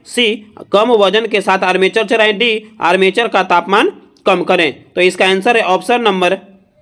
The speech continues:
इसका आंसर होगा ऑप्शन नंबर बी, आर्मेचर वोल्टेज को ड्रॉप कम करें।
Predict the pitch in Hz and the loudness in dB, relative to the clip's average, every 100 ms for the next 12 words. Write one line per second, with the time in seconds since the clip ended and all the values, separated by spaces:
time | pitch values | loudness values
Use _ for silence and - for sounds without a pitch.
0 | _ _ _ _ _ _ _ - 160 214 | _ _ _ _ _ _ _ -8 -2 0
1 | 185 190 226 233 202 190 180 190 247 233 | 0 0 0 2 2 2 0 0 -2 0
2 | 190 180 175 226 208 262 - _ - 175 | 0 0 0 0 -2 -4 -14 _ -2 0
3 | 190 190 247 240 202 190 226 247 - _ | 2 2 0 0 2 2 2 0 -6 _
4 | _ 190 233 392 - _ _ - 170 190 | _ 2 2 2 -8 _ _ -2 2 2
5 | 240 - 175 170 180 180 127 - | 0 -2 -4 -2 0 0 -2 -6